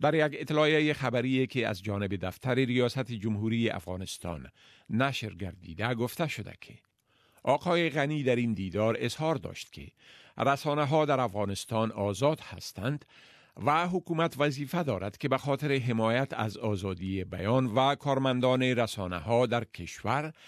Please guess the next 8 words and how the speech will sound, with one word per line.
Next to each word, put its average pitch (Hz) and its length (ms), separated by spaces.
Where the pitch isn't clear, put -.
امنیت 147 640
آنها 90 360
را 92 240
تأمین 107 460
کند. 78 360
طبق 185 240
این 151 320
اطلاعیه، 101 720